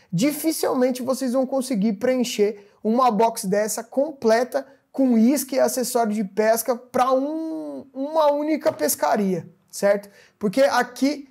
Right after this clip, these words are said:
eu afirmo pra vocês que cabe muito mais do que a gente precisa. E olha que eu gosto de levar tralha pra caramba, hein? Então vamos lá.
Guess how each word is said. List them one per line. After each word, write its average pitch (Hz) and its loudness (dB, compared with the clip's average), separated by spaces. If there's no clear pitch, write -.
eu 247 4
afirmo 254 -2
pra 277 0
vocês 240 -2
que 247 -4
cabe 233 -2
muito 247 -4
mais 240 2
do 208 -4
que 233 -4
a 226 0
gente 220 -4
precisa. 185 -6
E 170 -6
olha 196 2
que 208 -4
eu 269 0
gosto 247 2
de 277 -4
levar 269 -2
tralha 247 0
pra 254 -6
caramba, 190 -2
hein? 185 -10
Então 277 2
vamos 320 2
lá. 208 0